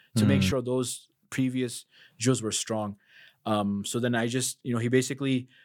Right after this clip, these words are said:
Speaker 1: four or five months before I finished, he gave me a date that you're, you, I want you to finish by here.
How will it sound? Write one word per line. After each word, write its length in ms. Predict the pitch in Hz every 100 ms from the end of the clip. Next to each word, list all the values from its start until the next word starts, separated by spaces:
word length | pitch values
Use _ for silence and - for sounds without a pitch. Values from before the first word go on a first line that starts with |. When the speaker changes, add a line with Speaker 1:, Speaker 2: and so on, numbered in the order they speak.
| _
Speaker 1:
four 240 | - 156
or 40 | 151
five 200 | 151 139
months 160 | 143
before 340 | 123 120 139 127
I 80 | 117
finished, 320 | - 131 -
he 60 | 110
gave 200 | 127 127
me 100 | 113
a 40 |
date 240 | 101 117 113
that 160 | 113
you're, 260 | 107 123 127
you, 200 | 120 120
I 160 | 123 123
want 200 | 135 131
you 100 | 123
to 60 |
finish 240 | 123 123 -
by 140 | 101
here. 300 | 101 127 156